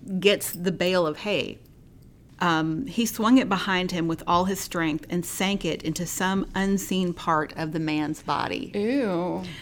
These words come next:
Speaker 1: John had little strength in his backward swing, but he had hooked into something, and so he pulled and ripped and jerked and tore flesh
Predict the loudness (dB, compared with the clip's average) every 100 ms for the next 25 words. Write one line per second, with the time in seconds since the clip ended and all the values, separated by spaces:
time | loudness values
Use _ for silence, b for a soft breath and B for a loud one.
0 | B 0 4 4 4 4 2 2 0 0
1 | 0 0 -2 -4 -4 0 0 0 -6 -6
2 | -6 0 2 2 -2 0 0 0 -2 -2
3 | -2 -2 -2 -2 -2 -4 -4 -4 -6 -4
4 | -4 -4 -4 -8 -4 0 2 2 -2 -4
5 | -2 -2 -2 -6 -4 -2 -2 0 0 -2
6 | -6 -4 -4 -4 -4 0 -2 -2 -4 -2
7 | -2 -6